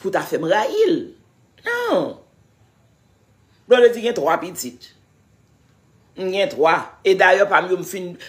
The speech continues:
met, m fin mete yo de, se kon y a Blondedi apre ale, apre ale e, e, e kabwèt la. Mwen m fin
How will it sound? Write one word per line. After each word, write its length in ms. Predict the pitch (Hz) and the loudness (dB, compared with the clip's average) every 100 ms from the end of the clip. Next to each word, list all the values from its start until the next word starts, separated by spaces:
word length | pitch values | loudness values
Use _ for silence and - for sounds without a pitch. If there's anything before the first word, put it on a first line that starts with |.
| - - | -20 -12
met, 380 | 202 214 214 - | 2 2 2 -6
m 80 | - | -12
fin 180 | 226 226 | -2 2
mete 220 | 233 196 | 2 2
yo 100 | 202 | 0
de, 100 | 202 220 | 4 2
se 140 | 220 - 220 | 2 -2 0
kon 180 | 233 | -2
y 80 | 208 170 | 0 -2
a 80 | 160 | 0
Blondedi 320 | 156 156 151 | -2 -2 -4
apre 160 | 135 147 | -2 -4
ale, 240 | 139 139 - 139 | -4 -8 -6 -6
apre 320 | 135 151 151 156 | -4 -6 -2 -4
ale 220 | 151 143 | -4 -8
e, 200 | - 147 | -10 -12
e, 160 | - 143 139 - | -6 -6 -6 -8
e 60 | 143 | -4
kabwèt 340 | 135 127 117 | -4 -6 -10
la. 140 | 120 - _ _ _ _ _ _ _ _ _ _ _ _ _ _ _ _ _ _ _ | -12 -16 _ _ _ _ _ _ _ _ _ _ _ _ _ _ _ _ _ _ _
Mwen 160 | 185 175 | -2 -2
m 40 | |
fin 200 | - 208 | -4 -8